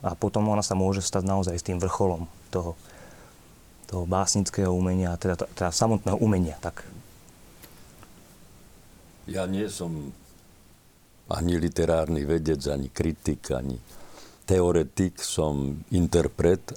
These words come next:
Speaker 2: a ja si myslím, že tá poézia je tak, ako v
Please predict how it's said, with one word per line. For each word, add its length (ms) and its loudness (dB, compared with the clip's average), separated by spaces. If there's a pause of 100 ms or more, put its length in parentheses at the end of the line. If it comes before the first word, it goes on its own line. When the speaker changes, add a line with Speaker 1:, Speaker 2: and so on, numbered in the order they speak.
Speaker 2:
a 320 0
ja 320 -2
si 160 -4
myslím, 560 2
že 240 2
tá 320 0
poézia 800 4
je 560 4 (960)
tak, 160 4
ako 560 2
v 240 -18